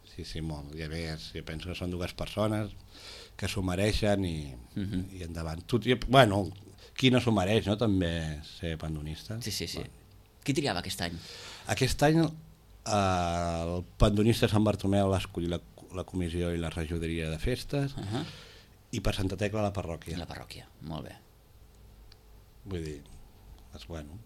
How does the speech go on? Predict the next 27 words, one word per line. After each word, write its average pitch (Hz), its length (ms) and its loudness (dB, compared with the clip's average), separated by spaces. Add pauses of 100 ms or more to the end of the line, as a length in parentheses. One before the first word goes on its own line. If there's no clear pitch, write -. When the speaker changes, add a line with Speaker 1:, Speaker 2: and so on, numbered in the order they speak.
Speaker 1:
una 90 180 -2
Speaker 2:
Mhm. 127 80 -2
Speaker 1:
persona 92 340 -4
també 92 260 -4
que 92 80 -8
ha - 20 -12
treballat 92 480 -6
molt 95 520 -6 (520)
des 104 220 0
d'un 107 260 2
segon, 101 920 2
eh, 104 120 0
en 107 100 -2
una 104 160 -2
segona 101 280 -2
fila, 107 380 4 (140)
eh? 131 40 6
Speaker 2:
Segon 98 220 2
pla, 95 300 6
eh? 135 40 4
Speaker 1:
De - 60 0
segon 101 320 2
pla, 101 180 4
exacte, 104 500 2 (320)
per 95 160 -6
la 90 120 -8
parròquia. 127 760 2